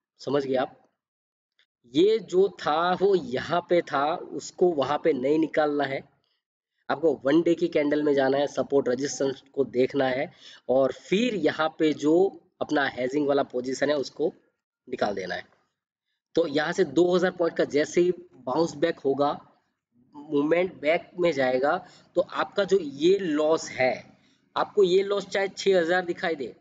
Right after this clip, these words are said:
but वो आपका दो हज़ार dollar पूरा recover कर देगा, समझे आप? क्योंकि आपका real में loss तो दो हज़ार dollar ही है ना। तो आपने एक lot यहाँ पे निकाला, तो यहाँ से अगर दो हज़ार point ऊपर market जाएगा, तो आपका जो actual में,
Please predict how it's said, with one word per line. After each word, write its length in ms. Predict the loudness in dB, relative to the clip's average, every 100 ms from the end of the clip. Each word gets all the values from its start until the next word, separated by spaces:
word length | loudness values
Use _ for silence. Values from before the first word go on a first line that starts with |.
| _ _ _
but 160 | -4 -4
वो 160 | 0 2
आपका 260 | 2 -4
दो 300 | -2 2 4
हज़ार 200 | 4 0
dollar 200 | 2 0
पूरा 260 | 0 0 0
recover 360 | 0 0 0
कर 140 | 2 0
देगा, 240 | 0 -4
समझे 340 | -4 -2 2 2
आप? 200 | 2 -4 _ _ _ _ _ _ _ _ _ _ _ _
क्योंकि 180 | -2 0
आपका 320 | 0 -2 -2
real 380 | -2 0 0 2
में 100 | 0
loss 240 | 0 0
तो 100 | -2
दो 160 | 0 2
हज़ार 200 | 2 0
dollar 240 | 0 2 2
ही 60 |
है 60 | 2
ना। 140 | 2 0 -6 _ _ _
तो 60 | -2
आपने 280 | -2 -4 -8 _ -4 0
एक 140 | 2 4
lot 300 | 2 2 0
यहाँ 120 | 0
पे 120 | 2
निकाला, 280 | 2 2 0
तो 120 | 0
यहाँ 260 | 2 2 0
से 140 | 2
अगर 160 | 0 2
दो 200 | 2 2
हज़ार 180 | 2
point 200 | 0 -2 0
ऊपर 180 | 0
market 300 | 2 0 0
जाएगा, 260 | 0 0 0
तो 140 | 0
आपका 240 | 0 0 -4
जो 360 | -2 0 0 0 -10 _ _ -10
actual 500 | -10 _ -4 0 2
में, 200 | 0